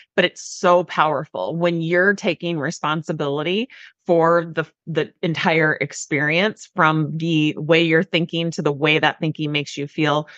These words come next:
to the behaviors that you're, that those feelings are driving. That is what it looks like to, to, like, be responsible for that one, two, three punch that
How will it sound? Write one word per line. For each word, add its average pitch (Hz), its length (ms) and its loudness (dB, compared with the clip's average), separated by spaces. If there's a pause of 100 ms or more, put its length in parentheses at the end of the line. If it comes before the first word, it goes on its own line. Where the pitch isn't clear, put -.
(140)
to - 100 -6
the 160 100 0
behaviors 160 960 0 (240)
that 156 240 0
you're, 151 560 0 (360)
that 160 240 0
those 151 200 -4
feelings 156 460 -2
are 143 140 -2
driving. 151 560 0 (280)
That 170 540 2
is 170 160 -2
what 165 160 0
it - 100 -6
looks 170 360 -2
like 139 280 0
to, - 240 -4 (200)
to, 190 120 0
like, 151 380 0
be 175 160 -2
responsible 165 640 -2
for 151 140 -4
that 131 200 0
one, 175 360 0
two, 170 240 -4
three 156 260 -4
punch 170 600 -2 (260)
that 160 460 2